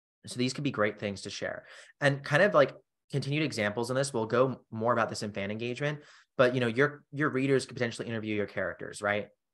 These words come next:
That could be fun. Like, what if your readers picked five interview questions that your characters did, uh, interviewed, and they got to pick a new character to interview each month? We'll get to that in the next slide, but other things. So short stories, steamy one shots, which we had a question about,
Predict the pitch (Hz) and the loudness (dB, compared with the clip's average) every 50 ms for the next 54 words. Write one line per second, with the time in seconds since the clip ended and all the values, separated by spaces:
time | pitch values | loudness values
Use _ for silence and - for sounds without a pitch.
0 | _ _ _ _ _ _ _ 110 113 117 - 135 120 117 104 - - 101 85 - | _ _ _ _ _ _ _ -2 0 0 0 -2 -6 -6 -8 -4 -4 -4 -4 -4
1 | - - 117 110 117 123 127 131 131 131 123 123 117 113 - - - 123 120 - | -6 -8 -8 -4 0 0 0 2 0 -2 -2 -2 -2 -4 -4 -2 -2 -2 -2 -2
2 | - - 107 107 104 127 143 139 143 139 135 139 131 123 - - 127 117 117 107 | -2 0 0 0 0 0 -2 -2 -4 -4 0 0 0 0 0 -4 -8 -8 -8 -10
3 | 107 104 - _ _ _ - - - - - _ _ 113 104 104 104 104 98 - | -12 -14 -16 _ _ _ -20 -20 -20 -20 -20 _ _ -6 -6 -4 -4 -4 -4 -2
4 | - 147 151 151 139 139 123 131 127 127 123 123 - - - _ - - 113 117 | 0 2 2 4 2 0 0 2 4 6 6 4 4 0 -8 _ -12 -10 -10 -8
5 | - 123 120 117 110 113 113 113 110 - 107 107 107 110 110 104 - - - 110 | -6 -6 -6 -6 -4 -2 -2 -2 -2 -4 -6 -6 -4 -2 -2 -2 -4 -4 -8 -8
6 | - 101 101 98 98 - - 143 143 139 139 139 120 120 120 120 117 117 113 113 | -8 -6 -6 -6 -8 0 4 6 6 6 4 2 -2 -4 -4 -4 -4 -2 -2 -2
7 | 110 110 - - 110 107 104 104 - _ _ _ _ _ _ 135 143 139 151 170 | -2 -4 -2 0 0 0 0 -2 -6 _ _ _ _ _ _ 4 6 8 6 6
8 | 170 - 165 147 135 131 135 - 117 117 113 110 104 - - 104 98 - - 127 | 4 4 4 4 6 4 4 2 0 -2 -2 -2 -2 -2 -2 -2 -2 0 2 0
9 | 123 - - - _ _ _ _ _ _ _ _ _ _ _ _ _ _ - 147 | 0 0 -2 -10 _ _ _ _ _ _ _ _ _ _ _ _ _ _ 2 4
10 | 143 135 - - 104 92 90 - 117 - - - 147 151 147 - - 139 131 127 | 4 6 4 2 0 -2 -2 -6 -6 -6 -2 -2 -2 -2 -2 -2 2 4 6 6
11 | 123 123 120 120 - - 135 135 123 120 120 117 113 - 117 110 - - - - | 6 4 2 0 -2 -4 -4 -2 2 2 2 2 2 2 2 2 2 -2 -10 -16
12 | - - 107 101 101 - - 120 110 - - 110 107 104 101 101 - | -10 -8 -6 -6 -6 -2 0 0 0 0 -2 -2 0 0 0 0 -2